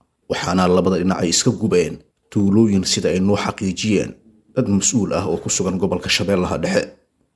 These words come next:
Xiisadda labada beel u dhexaysa ayaa weli ka taagan inta u dhexaysa degmooyinka Cadalle iyo Raagaceele, waxaana xilli kasta la filan karaa in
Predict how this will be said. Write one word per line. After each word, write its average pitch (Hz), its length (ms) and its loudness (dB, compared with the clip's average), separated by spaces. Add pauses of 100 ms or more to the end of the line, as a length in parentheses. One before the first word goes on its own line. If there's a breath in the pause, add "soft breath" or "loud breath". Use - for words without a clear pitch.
(500)
Xiisadda 95 380 -2
labada 92 240 2
beel 85 240 0
u - 100 -4
dhexaysa - 380 0 (460 soft breath)
ayaa 143 220 2
weli 131 340 0
ka - 120 -2
taagan 90 420 -2
inta 92 240 -4
u 92 120 -2
dhexaysa 92 460 0 (380 loud breath)
degmooyinka 120 600 0
Cadalle 92 320 0
iyo 95 180 -2
Raagaceele, 90 640 0 (580)
waxaana - 280 -8
xilli 95 240 0
kasta - 280 -2
la 92 100 0
filan 117 260 0
karaa 87 320 0 (640 soft breath)
in 151 80 -6